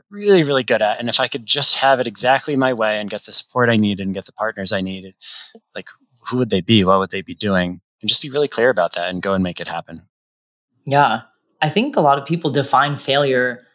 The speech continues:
Speaker 2: the wrong way. And instead, instead of looking at it as, like, "Oh, this one thing didn't work, let me throw in the business." There, you know, there's this whole concept on failure tolerance and, like, you are only as strong as, like, how many failures you can handle and just keep getting up and doing it over and over again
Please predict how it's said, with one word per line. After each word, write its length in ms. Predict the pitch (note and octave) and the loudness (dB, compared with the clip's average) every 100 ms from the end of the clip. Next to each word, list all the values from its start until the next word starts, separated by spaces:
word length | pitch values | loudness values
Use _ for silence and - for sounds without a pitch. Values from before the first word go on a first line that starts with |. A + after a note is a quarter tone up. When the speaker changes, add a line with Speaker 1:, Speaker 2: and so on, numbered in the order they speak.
| _ _ _ _ _ _ _ _ | _ _ _ _ _ _ _ _
Speaker 2:
the 220 | F3+ F3+ | -2 2
wrong 300 | D#3 C#3 E3 | 4 2 2
way. 380 | F3+ G#3 A3 A3+ | 2 2 0 -2
And 160 | D#3 | 0
instead, 340 | D3 C#3+ - D3 | 2 2 2 0
instead 500 | C#3+ D3 C#3 - C#3+ | -2 -4 -2 0 0
of 80 | C3+ | 0
looking 300 | C#3 D3 C#3 | -2 0 2
at 80 | |
it 20 | C3+ | 2
as, 160 | C3 | 2
like, 180 | C3+ - | 2 0
"Oh, 160 | - E3+ | 2 2
this 240 | C3 B2+ | 2 2
one 120 | A#2+ C3 | 0 0
thing 120 | C3+ | 0
didn't 180 | B2+ G#2+ | 0 2
work, 200 | C3+ C3 | 0 0
let 80 | |
me 60 | B2 | -2
throw 180 | A#2+ A#2+ | -4 -4
in 60 | |
the 60 | A#2+ | -4
business." 680 | A2 D3 C#3 A#2+ A#2+ - - | 0 2 2 -2 0 -2 -2
There, 180 | - C#3 | 0 0
you 100 | C#3 | 2
know, 100 | B2 | 0
there's 200 | B2 A2+ | 0 0
this 160 | B2+ | 0
whole 160 | - A#2+ | 2 0
concept 440 | - C3 B2+ B2+ | 0 0 0 -2
on 160 | B2+ B2 | -2 -2
failure 360 | - A#2+ A#2 A#2+ | 0 2 2 0
tolerance 640 | - B2+ D3 G#2+ - - | 0 0 2 -2 -2 -2
and, 120 | C3+ | -2
like, 220 | B2+ B2 - _ _ | -4 -6 -8 _ _
you 400 | - C3+ C3 B2+ - | -6 -4 -2 -2 0
are 100 | C3+ | 0
only 240 | - B2+ | 2 2
as 80 | A#2+ | 2
strong 280 | - B2+ C3+ | 2 2 2
as, 100 | B2 | 2
like, 100 | A#2 | 2
how 140 | B2 | 0
many 160 | B2 A#2+ | -2 -2
failures 420 | A#2 B2 A#2+ B2 | -2 0 0 -2
you 80 | A#2 | -4
can 140 | A#2+ | -4
handle 380 | A2 A#2 D#3 B2 | -2 0 2 2
and 120 | A2+ | 0
just 140 | A2+ - | -2 -6
keep 180 | A#2 - | -8 -4
getting 240 | A#2+ A#2+ | -2 0
up 140 | A#2 | -2
and 120 | A#2+ A#2+ | -4 -6
doing 220 | A#2+ A#2 | -4 -4
it 120 | A2 - | -6 -4
over 220 | C#3 B2+ | -2 0
and 160 | A#2+ G#2+ | 0 0
over 260 | A#2 E3 G3+ | -2 0 2
again 460 | A#2+ A2+ G#2 A#2 | 2 0 -2 -4